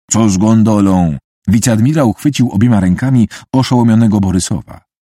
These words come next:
Potrząśnięty oficer odzyskał zmysły i, otarłszy twarz z zimnego potu, pochylił się nad tubą rury głosowej.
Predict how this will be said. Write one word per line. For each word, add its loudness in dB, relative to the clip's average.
Potrząśnięty 0
oficer -2
odzyskał -2
zmysły 0
i, 2
otarłszy -4
twarz -4
z -4
zimnego 0
potu, -2
pochylił 0
się -2
nad -2
tubą 2
rury 2
głosowej. -6